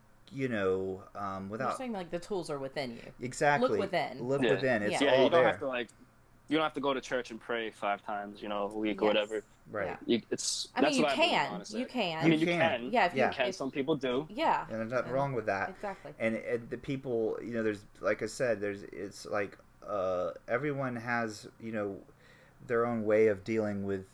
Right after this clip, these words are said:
Speaker 1: with the chaos, you know,
Speaker 2: Mm-hmm.
Speaker 1: that life
Speaker 3: Mm-hmm.
Speaker 1: throws at you, and however you can deal with it. My only suggestion is don't, you know, tell other people what to do and how to believe and who they
Speaker 3: Mm-hmm.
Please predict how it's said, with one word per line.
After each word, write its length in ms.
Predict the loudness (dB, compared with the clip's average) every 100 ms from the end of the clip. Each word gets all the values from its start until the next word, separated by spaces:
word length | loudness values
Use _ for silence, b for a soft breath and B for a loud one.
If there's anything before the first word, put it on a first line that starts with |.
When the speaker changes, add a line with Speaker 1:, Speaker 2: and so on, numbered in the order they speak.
| -20 -10
Speaker 1:
with 160 | -8 -6
the 80 |
chaos, 720 | -4 2 2 2 -2 -6 -10 -10
you 80 | -4
know, 120 | -4
Speaker 2:
Mm-hmm. 80 | -2
Speaker 1:
that 160 | -2 0
life 200 | 2 2
Speaker 3:
Mm-hmm. 320 | 2 -4 -6 -6
Speaker 1:
throws 360 | 0 2 2
at 180 | -2 -4
you, 220 | -6 -4
and 280 | -4 -6 -10 -12
however 440 | -4 -2 0 0
you 160 | -4 -6
can 200 | -8 -8
deal 200 | -4 -4
with 220 | 0 0 0
it. 160 | -6 B B B
My 260 | -4 0 0
only 300 | 0 -2 -4
suggestion 800 | -6 -4 2 2 0 -6 -6 -4
is 240 | -6 -6
don't, 360 | -2 0 -2 -4 -14
you 160 | -8 -4
know, 220 | -2 -4
tell 420 | -4 -2 0 0
other 240 | 0 0 0
people 580 | -4 -10 -8 -6 -6 -6
what 380 | -6 -4 -4 -10
to 100 | -14 -8
do 360 | -4 -2 -2
and 100 | -2
how 160 | -2 -2
to 80 | -2
believe 480 | -4 -4 -4 -4
and 100 | -4
who 140 | 0 0
they 160 | 0
Speaker 3:
Mm-hmm. 80 | -2